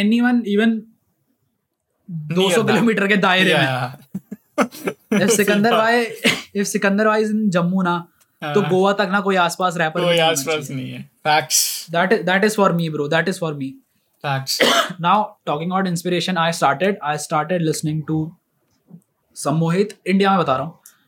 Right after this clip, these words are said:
Speaker 2: Oh,
Speaker 1: I
Speaker 2: wow।
Speaker 1: started listening to sammohit when sammohit was at पाँच छः हज़ार subscriber।
Speaker 2: हम्म।
Speaker 1: तो I was with सम्मोहित,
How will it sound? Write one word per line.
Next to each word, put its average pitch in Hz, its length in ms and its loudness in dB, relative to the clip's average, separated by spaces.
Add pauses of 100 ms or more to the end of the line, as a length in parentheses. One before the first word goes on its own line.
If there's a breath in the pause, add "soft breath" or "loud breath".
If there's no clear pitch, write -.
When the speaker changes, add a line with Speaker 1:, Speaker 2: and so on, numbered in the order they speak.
(120)
Speaker 2:
Oh, 202 260 2
Speaker 1:
I 160 60 -2
Speaker 2:
wow। 156 100 2
Speaker 1:
started 175 400 2
listening 175 320 -4
to 185 100 2
sammohit 160 640 0
when 170 160 0
sammohit 170 380 0
was 165 140 2
at 165 240 2 (680)
पाँच 139 240 -2
छः 165 160 0
हज़ार 160 160 2
subscriber। 151 500 -2
Speaker 2:
हम्म। 143 880 -6
Speaker 1:
तो 151 440 2 (100)
I 143 60 4
was 170 200 4 (280)
with 175 120 4
सम्मोहित, 160 680 0